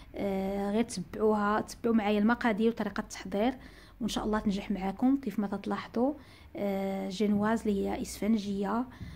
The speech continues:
أو كيك اللي هو إسفنجي، كيف ما تتشاهدوا القوام ديالو، تقدموها لضيوفكم و-، أو لعائلتكم تفرحوها بهم، لما لا؟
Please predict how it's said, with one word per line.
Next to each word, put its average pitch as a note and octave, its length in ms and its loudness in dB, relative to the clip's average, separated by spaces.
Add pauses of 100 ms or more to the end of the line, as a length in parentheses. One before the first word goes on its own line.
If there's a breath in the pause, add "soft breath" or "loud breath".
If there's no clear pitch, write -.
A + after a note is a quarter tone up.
(260 loud breath)
أو F3+ 80 -4
كيك A#3 400 0
اللي G#3+ 100 2
هو G3+ 100 0
إسفنجي، G#3+ 460 -2
كيف G3+ 220 -6
ما G3+ 60 0
تتشاهدوا G3 520 -4
القوام A3 400 4
ديالو، G#3+ 520 2 (3000)
تقدموها G3+ 540 0
لضيوفكم A#3+ 760 4 (540 loud breath)
و-، G3 420 0
أو C#4 400 2
لعائلتكم G#3+ 800 2
تفرحوها G3 500 -2
بهم، G3 360 0
لما G3 280 2
لا؟ G#3 180 0